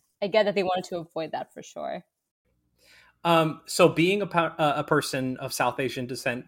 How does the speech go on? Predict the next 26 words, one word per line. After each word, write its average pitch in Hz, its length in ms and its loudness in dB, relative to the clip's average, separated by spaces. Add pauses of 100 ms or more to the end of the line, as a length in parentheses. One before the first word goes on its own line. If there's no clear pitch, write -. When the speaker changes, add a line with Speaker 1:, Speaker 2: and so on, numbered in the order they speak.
(100)
Speaker 2:
particularly 151 600 2
Pakistani 127 580 -4
yourself, 123 720 -4 (540)
um, 131 500 4
you 160 240 -4
offer 175 340 0
a 131 120 -2
truly 151 400 -2
unique 131 320 -6
perspective. 127 500 -6
It 123 240 -8
came 143 220 -6
across 143 320 0
my 131 80 -2
For 127 180 -6
You 127 160 -6
page 131 300 -4
and 123 80 -6
I 120 60 -6
was 117 160 -8
immediately, 139 840 -4
like, 135 220 -6
I've 147 160 0
always 160 560 2
been, 147 240 -2
like, 131 340 -4